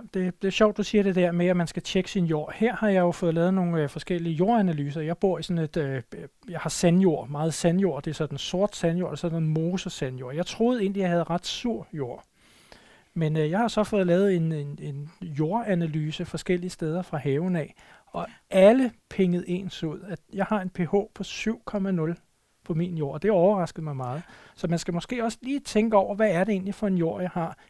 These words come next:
inden man begynder, hvis man vil, at kalke. Hvis man alligevel vil af med mosset i,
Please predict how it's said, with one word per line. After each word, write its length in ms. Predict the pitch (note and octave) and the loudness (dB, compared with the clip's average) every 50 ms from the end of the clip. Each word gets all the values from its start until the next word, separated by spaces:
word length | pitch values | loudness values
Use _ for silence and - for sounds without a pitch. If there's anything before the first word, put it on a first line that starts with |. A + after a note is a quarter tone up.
| _ _ - | _ _ 2
inden 220 | G3 G3 G#3+ A3+ | 2 4 4 4
man 160 | G#3+ F#3 F3 | 4 2 2
begynder, 440 | D#3+ F#3 F3 - E3+ E3+ E3 F3 E3+ D#3+ _ | 0 -2 -2 0 0 0 -2 -4 -8 -8 _
hvis 440 | - C#3 C3 C3 E3 F#3+ - - - | -12 -10 -2 2 2 2 2 0 -2
man 200 | F#3 D#3 D3+ C3+ | -2 -2 0 0
vil, 160 | C#3 C#3+ - - _ _ _ _ _ - | -2 -2 -4 -6 _ _ _ _ _ -20
at 80 | - - | -16 -10
kalke. 380 | - D3+ C3+ B2 B2+ D#3 D#3 - _ - - B5+ B5+ A5 - - - C6+ C6+ - - - - - - - - - - - - - - - - - - - - - - - - - - - - - - - - - | -6 -6 -4 -6 -6 -10 -12 -12 _ -6 -6 -4 -2 0 0 0 0 0 -4 -6 -6 -6 -6 -6 -6 -8 -10 -10 -10 -10 -8 -8 -8 -10 -10 -12 -14 -14 -14 -14 -16 -16 -16 -12 -12 -10 -10 -10 -10 -10 -10 -6
Hvis 280 | D#3+ E3+ A3+ B3 - - | -2 -2 0 0 0 2
man 340 | B3+ A#3 G#3 G3 F3+ E3 - - - - | 4 6 6 6 4 2 -2 -6 -4 -2
alligevel 580 | F#3+ F3+ F#3+ A3+ C4 C#4 A#3+ G3+ E3 D3+ - | -2 0 2 2 2 2 4 2 2 2 4
vil 60 | E3 | 4
af 200 | E3 D3 D3 - | 4 4 2 0
med 140 | E3 E3+ E3+ | 0 0 0
mosset 440 | D#3 D3+ D3 C#3 C#3+ - - E3 E3+ | 2 2 2 2 2 2 0 -2 -2
i, 420 | F3+ E3 D3+ C#3+ C#3 C#3 C#3 B2+ | -2 -2 -4 -2 -2 -2 -4 -4